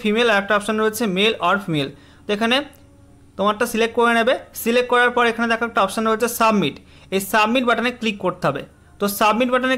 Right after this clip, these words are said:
ক্লিক করার পর তোমাদের সামনে কিন্তু মেরিট লিস্টটা, সরি, ইন্টারভিউ লিস্টটা কিন্তু এরকমভাবে শো হয়ে যাবে। তোমরা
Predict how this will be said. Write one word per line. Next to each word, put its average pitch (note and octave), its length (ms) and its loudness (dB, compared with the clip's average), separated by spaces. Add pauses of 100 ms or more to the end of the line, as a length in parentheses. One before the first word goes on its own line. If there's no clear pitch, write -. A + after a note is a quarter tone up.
ক্লিক B3 240 -2
করার A#3+ 200 4
পর B3+ 80 2 (100)
তোমাদের A3 300 0
সামনে G#3 180 2 (100)
কিন্তু A3+ 160 -2 (100)
মেরিট G3 220 0
লিস্টটা, A3 280 0 (480)
সরি, G#3+ 200 2 (160)
ইন্টারভিউ A#3+ 360 2
লিস্টটা A#3 320 -2
কিন্তু A3+ 200 -2 (260)
এরকমভাবে G#3 420 0 (100)
শো F#3 60 0 (100)
হয়ে F#3 160 2
যাবে। G#3 160 2 (600)
তোমরা G#3+ 180 2